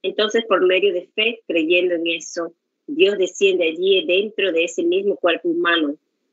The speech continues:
por medio de la santificación de esa sangre, y lo hace a él la simiente de Abraham, por fe.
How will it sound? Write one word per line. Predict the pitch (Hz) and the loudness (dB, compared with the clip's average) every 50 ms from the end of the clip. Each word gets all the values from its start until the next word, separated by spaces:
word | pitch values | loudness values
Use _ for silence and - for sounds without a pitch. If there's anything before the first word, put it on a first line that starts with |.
| _ _ _ | _ _ _
por | - 185 180 190 | 2 4 4 4
medio | 190 190 196 208 220 208 220 208 | 4 2 2 0 2 2 2 2
de | 190 190 | 2 0
la | 175 170 170 | 0 -2 -4
santificación | - - 180 165 165 - - - - 180 - - 160 156 - - 196 196 202 | -6 -8 -10 -8 -8 -10 -12 -8 -6 -6 -6 -4 -6 -6 -2 0 2 2 2
de | 180 170 | 2 0
esa | 165 - - - | -2 -6 -10 -10
sangre, | - - 170 165 160 151 147 - 143 - _ _ _ _ _ _ _ | -6 -4 -4 -4 -4 -4 -6 -8 -10 -12 _ _ _ _ _ _ _
y | - 190 180 | 2 4 4
lo | 175 170 | 4 4
hace | 175 180 180 - - 185 | 4 2 0 0 0 2
a | 175 | 2
él | 185 196 202 - - _ - | 2 2 0 -2 -6 _ -4
la | 170 165 165 | -4 -4 -4
simiente | - - 175 170 170 180 190 202 208 202 - 180 | -6 -4 -2 0 2 2 2 2 0 0 -2 0
de | 156 160 156 | 2 2 2
Abraham, | 156 151 156 147 151 160 170 165 160 156 - _ _ _ _ _ _ _ _ _ _ _ _ | 2 0 -2 -2 -2 -2 -2 -4 -6 -10 -14 _ _ _ _ _ _ _ _ _ _ _ _
por | 160 151 143 - | -4 -4 -4 -4
fe. | _ - 165 151 139 - | _ 0 0 2 0 -2